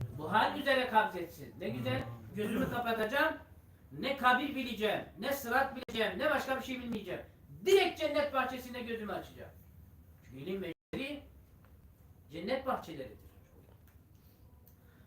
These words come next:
Speaker 1: Ve meleklerim, "Onları müjdeleyin, onları cehennemimden de azat edin." Onları cehennemimden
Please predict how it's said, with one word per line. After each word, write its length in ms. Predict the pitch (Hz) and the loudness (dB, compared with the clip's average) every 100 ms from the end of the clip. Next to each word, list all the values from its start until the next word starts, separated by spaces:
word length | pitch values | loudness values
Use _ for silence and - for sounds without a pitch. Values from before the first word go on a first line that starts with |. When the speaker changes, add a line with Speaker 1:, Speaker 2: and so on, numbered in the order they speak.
| - 175 | -6 0
Speaker 1:
Ve 120 | 233 | 4
meleklerim, 640 | 262 311 311 277 233 196 | 6 6 6 4 2 0
"Onları 440 | 208 254 254 277 269 | -2 0 2 2 0
müjdeleyin, 680 | 247 220 254 269 240 - - - - - | -2 0 2 2 0 -4 -10 -20 -20 -14
onları 420 | 156 185 202 220 196 | -6 -2 0 -2 -2
cehennemimden 800 | 185 185 190 226 190 185 220 | -6 -6 -6 -8 -8 -6 -6
de 60 | 185 | -4
azat 500 | 147 147 - 170 - | -6 -6 -6 -8 -8
edin." 120 | - - - - - - - - - - - - - - - - - | -12 -16 -20 -20 -20 -20 -20 -20 -20 -20 -20 -20 -20 -20 -20 -20 -18
Onları 440 | 135 143 151 175 151 | -14 -10 -8 -8 -10
cehennemimden 800 | 143 147 143 151 147 190 262 | -8 -8 -8 -8 -8 -8 -8